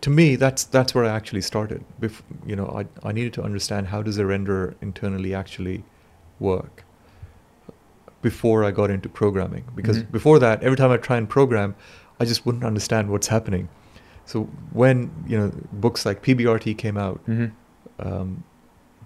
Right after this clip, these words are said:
Speaker 1: or the Mental Ray manuals, when they came out,
Speaker 2: Mm-hmm.
Speaker 1: they actually went into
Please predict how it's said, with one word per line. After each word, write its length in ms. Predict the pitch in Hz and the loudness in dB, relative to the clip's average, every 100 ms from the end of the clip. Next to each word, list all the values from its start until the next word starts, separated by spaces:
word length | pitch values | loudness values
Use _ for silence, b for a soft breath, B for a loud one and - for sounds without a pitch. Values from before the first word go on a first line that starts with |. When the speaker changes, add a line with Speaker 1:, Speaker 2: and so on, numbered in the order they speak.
| _ | _
Speaker 1:
or 200 | - 107 | -4 -2
the 80 | 101 | 0
Mental 320 | 107 117 113 | 0 0 0
Ray 200 | 107 113 | 2 2
manuals, 520 | 117 107 95 92 87 - | 4 0 0 -2 -4 -4
when 120 | 95 | 0
they 100 | 107 | 0
came 240 | 107 92 | 0 -6
out, 200 | 90 - B B | -6 -10 B B
Speaker 2:
Mm-hmm. 120 | 110 | -2
Speaker 1:
they 80 | 117 | 0
actually 320 | 120 113 113 | 0 -2 -2
went 280 | 101 104 104 | 0 -2 -4
into 480 | - 104 - 95 90 | -6 -6 -4 -4 -6